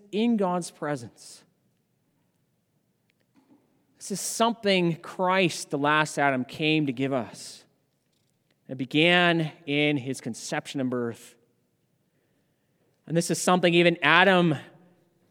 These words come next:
he did not have before the fall into sin. Yes, he was created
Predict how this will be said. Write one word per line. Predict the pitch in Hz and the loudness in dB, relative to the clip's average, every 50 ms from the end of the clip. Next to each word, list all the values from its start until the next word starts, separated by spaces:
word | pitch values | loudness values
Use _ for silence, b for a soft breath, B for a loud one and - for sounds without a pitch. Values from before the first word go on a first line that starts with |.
| _ _ - | _ _ -8
he | |
did | 135 127 160 165 | -2 2 2 4
not | 180 175 185 175 | 4 4 2 2
have | 165 180 180 190 208 220 196 170 | 4 4 4 6 6 4 4 4
before | 165 156 - 196 185 | 2 2 2 2 2
the | 180 | 2
fall | 175 - 208 196 202 | 2 2 4 4 4
into | 208 202 196 | 4 2 0
sin. | 196 - - 233 262 277 254 190 151 127 - - - - _ _ _ _ _ _ _ _ _ _ _ _ _ _ _ _ _ _ _ _ _ _ _ _ _ _ _ _ _ | -2 -2 -2 0 2 2 2 0 -2 -4 -6 -12 -20 -20 _ _ _ _ _ _ _ _ _ _ _ _ _ _ _ _ _ _ _ _ _ _ _ _ _ _ _ _ _
Yes, | - 123 127 139 147 - - | -8 -4 -2 -2 -2 -4 -4
he | - 147 | -6 -4
was | 147 143 - | -4 -4 -6
created | - - - 139 139 143 156 160 160 165 165 156 160 139 | -8 -8 -4 0 2 4 4 4 4 4 2 2 0 -2